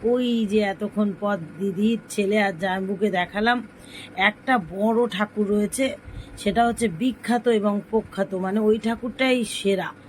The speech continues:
এই যে চামুন্ডা কালী, এই কালী ঠাকুরকে চেন দিয়ে already বাঁধা আছে, তিনটে পুরোহিত দিয়ে পুজো হয় এখানে, খুব জাগ্রত ঠাকুর। তাই এই ঠাকুরটা দেখে প্রথমে আমি ভয় পেতাম, এখন আমার দেখতে দেখতে অভ্যাস হয়ে গেছে।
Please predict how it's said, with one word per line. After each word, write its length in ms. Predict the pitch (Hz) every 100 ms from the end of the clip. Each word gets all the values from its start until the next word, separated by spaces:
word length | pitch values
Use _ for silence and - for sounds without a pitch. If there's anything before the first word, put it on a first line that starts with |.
| - - -
এই 300 | 196 208 202
যে 180 | 175 190 -
চামুন্ডা 640 | 202 190 208 214 202 196
কালী, 380 | 196 165 160 156
এই 220 | 180 202 214
কালী 300 | 214 196 208
ঠাকুরকে 480 | 214 214 226 233 226
চেন 360 | - 214 214 220
দিয়ে 200 | 220 220
already 400 | 202 190 202 208
বাঁধা 420 | 180 170 170 214
আছে, 300 | 208 208 233 - - - - -
তিনটে 360 | 226 247 247 247
পুরোহিত 560 | 226 208 226 214 226 170
দিয়ে 180 | 208 214 214
পুজো 280 | 190 190 208
হয় 240 | 208 202
এখানে, 340 | 185 202 247 247 -
খুব 180 | 254 208
জাগ্রত 560 | 165 180 175 175 208 240
ঠাকুর। 360 | 175 160 - - - - - - -
তাই 120 | 226
এই 60 |
ঠাকুরটা 400 | 240 254 233 247
দেখে 300 | 247 233 233
প্রথমে 380 | 247 233 226 233
আমি 200 | 233 233
ভয় 240 | 202 196 190
পেতাম, 340 | 208 226 233 220
এখন 340 | 190 190 214
আমার 300 | 202 196 196
দেখতে 300 | 170 190 214
দেখতে 300 | 202 208 -
অভ্যাস 420 | 202 160 196 190
হয়ে 160 | 214 208
গেছে। 320 | 202 214 226